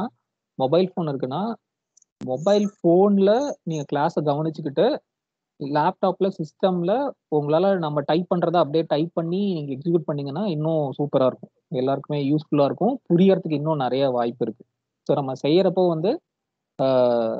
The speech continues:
நல்ல மனசுல வந்து நிக்கும். அதனால வந்து, ஆஹ், இந்த, இந்த, இது நீங்க Google-ல சர்ச் பண்ணாவே வந்துரும். தோனின்னு போட்டீங்கன்னாவே வந்துரும்.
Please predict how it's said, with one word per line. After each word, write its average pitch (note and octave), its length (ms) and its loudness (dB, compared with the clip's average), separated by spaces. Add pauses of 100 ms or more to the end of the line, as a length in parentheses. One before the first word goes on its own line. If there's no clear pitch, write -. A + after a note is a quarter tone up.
நல்ல D3 340 0
மனசுல D3+ 380 -2
வந்து C#3 320 -2
நிக்கும். C3+ 460 -10 (140)
அதனால C3 380 -4
வந்து, D3 240 0 (680)
ஆஹ், A#2 560 0 (280)
இந்த, C3+ 220 -2
இந்த, C3 180 -2 (280)
இது C3+ 220 0
நீங்க C#3+ 200 -2
Google-ல F3 340 4
சர்ச் D3+ 300 -2
பண்ணாவே E3 360 2
வந்துரும். C#3 440 -2
தோனின்னு D#3 460 0
போட்டீங்கன்னாவே C#3+ 540 -4
வந்துரும். C3 340 -4